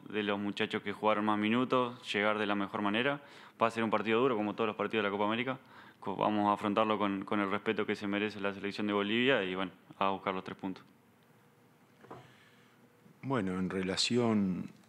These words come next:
Speaker 2: a, al rendimiento físico, eh, fue, ustedes tienen a disposición los valores de rendimiento de los equipos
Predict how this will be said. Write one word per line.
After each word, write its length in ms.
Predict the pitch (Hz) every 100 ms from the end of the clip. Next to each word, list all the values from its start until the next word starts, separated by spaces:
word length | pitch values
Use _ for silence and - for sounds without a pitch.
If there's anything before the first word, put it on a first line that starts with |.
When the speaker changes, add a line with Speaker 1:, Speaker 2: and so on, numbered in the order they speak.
| - - - - - - - -
Speaker 2:
a, 420 | 90 87 82 76 - - - - - - - - - - - -
al 440 | 101 87 82 85 -
rendimiento 680 | 92 90 85 92 104 95 92
físico, 680 | - 123 - 131 123 139 - - - - - - - - - - - - -
eh, 440 | - 85 78 69 - - - - - - - - - - -
fue, 540 | 95 90 87 80 76 - - - - - - - - - - -
ustedes 480 | - - 101 95 -
tienen 600 | - 101 98 92 90 90
a 100 | 87
disposición 1080 | 87 - - - 87 82 - 107 107 98 82
los 160 | 82 -
valores 800 | 87 87 95 95 82 76 - - - - - - -
de 180 | 73 85
rendimiento 880 | 82 87 85 90 92 101 92 87 78
de 180 | 78 76
los 160 | 78 78
equipos 460 | - 110 - -